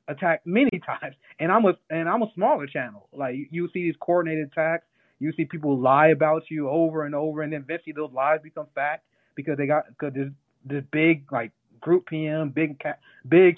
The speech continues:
shit lib accounts that retweet it. It's just, I see it over and over. So Bree, I, I one hundred percent agree. It's definitely coordinated. Anyone who don't think it is,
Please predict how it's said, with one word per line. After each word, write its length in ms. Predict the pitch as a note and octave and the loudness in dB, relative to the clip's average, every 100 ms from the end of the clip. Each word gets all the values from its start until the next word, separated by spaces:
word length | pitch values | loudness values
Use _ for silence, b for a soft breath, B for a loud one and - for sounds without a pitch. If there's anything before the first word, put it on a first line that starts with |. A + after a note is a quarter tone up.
| - | 2
shit 140 | F#3+ | 0
lib 180 | E3+ E3+ | 2 0
accounts 340 | E3+ E3+ E3+ E3 | -2 -2 -2 -2
that 200 | D3 C#3 _ | -4 -4 _
retweet 380 | C#3+ E3 - E3 | -6 -6 -2 0
it. 140 | E3 D#3+ | 0 0
It's 120 | D#3+ | -2
just, 140 | C#3+ C3+ _ _ _ _ _ _ - | -4 -10 _ _ _ _ _ _ 2
I 80 | - - | 2 6
see 80 | |
it 120 | D4 A3 | 6 6
over 200 | G3+ E3+ | 4 2
and 80 | |
over. 180 | F3+ C#3+ C#3+ | -2 -4 -10
So 60 | |
Bree, 220 | C3 D3 D#3 | -10 -4 -2
I, 100 | F3 | -2
I 80 | E3+ | -2
one 140 | E3 | -4
hundred 160 | F#3 F#3+ | -6 -10
percent 160 | F#3+ C#3 | -10 -10
agree. 240 | C#3 C#3+ | -6 -6
It's 100 | B2 - | -4 0
definitely 280 | D#3 D3 C#3 | 0 0 -8
coordinated. 400 | C#3 A#2+ G#2+ G2+ | -6 -6 -8 -4
Anyone 240 | E3+ G#3 G3 | 2 4 4
who 100 | G3 | 4
don't 200 | F#3 F3 | 2 0
think 140 | E3+ | -2
it 100 | F3+ | 0
is, 220 | F#3 F#3+ | 0 0